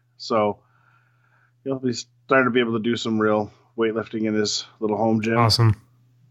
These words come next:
Speaker 1: So maybe that will motivate him to
Speaker 2: To
Speaker 1: rejoin,
Speaker 2: rejoin.
Speaker 1: or he'll just, or he'll just do it on his own and say, "Fuck you guys, you screwed up your one chance to have me be
Speaker 2: <sighs> I
Speaker 1: a
Speaker 2: know, Briz.
Speaker 1: participant."
Speaker 2: I know.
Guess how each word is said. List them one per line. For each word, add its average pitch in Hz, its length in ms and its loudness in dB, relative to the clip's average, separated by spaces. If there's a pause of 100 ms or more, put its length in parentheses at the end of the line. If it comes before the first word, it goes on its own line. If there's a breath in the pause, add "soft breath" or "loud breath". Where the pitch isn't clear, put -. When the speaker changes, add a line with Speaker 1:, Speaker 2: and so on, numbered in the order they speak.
(760)
Speaker 1:
So - 200 -20 (180)
maybe 107 400 2
that 104 200 4
will 104 200 2
motivate 104 480 2
him 107 200 -2
to 101 140 -4
Speaker 2:
To 110 140 2
Speaker 1:
rejoin, 120 160 6
Speaker 2:
rejoin. 113 280 6
Speaker 1:
or 110 220 2
he'll 113 160 -2
just, 117 280 -6 (760 soft breath)
or 220 180 6
he'll 202 100 6
just 196 180 4
do 196 140 8
it 196 60 6
on 190 120 4
his 170 160 2
own 185 260 2
and 160 380 -2
say, 160 520 -2
"Fuck 165 220 -6
you 170 120 -4
guys, 151 420 2
you 147 160 -8
screwed 156 380 2
up 160 100 2
your 143 140 4
one 151 180 4
chance - 300 2
to 143 80 4
have 147 180 2
me 151 100 0
be 147 120 0
Speaker 2:
<sighs> - 40 4
I 117 60 8
Speaker 1:
a - 60 8
Speaker 2:
know, 113 280 8
Briz. 110 140 6
Speaker 1:
participant." 120 500 4
Speaker 2:
I 127 100 6
know. 117 300 6